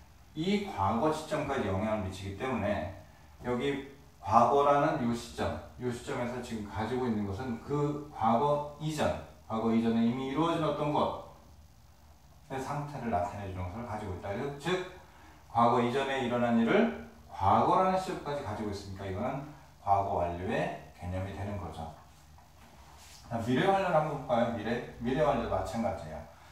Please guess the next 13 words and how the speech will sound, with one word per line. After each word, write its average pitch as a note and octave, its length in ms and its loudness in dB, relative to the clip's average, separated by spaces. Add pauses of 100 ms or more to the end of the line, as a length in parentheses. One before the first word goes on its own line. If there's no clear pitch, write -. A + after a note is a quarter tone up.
(340)
미래 D3 160 2
완료에서 F#3 400 6
will이란 D#3 640 4
말이 - 240 2
사용되죠. F2+ 680 -6 (220)
will D3 320 2
have가 C3 400 4
뭐죠? - 600 0
가질 B2+ 400 -6
것이다. - 540 -4 (480)
근데 D3+ 240 0
뭘 E3 240 8
가지냐? D#3 640 2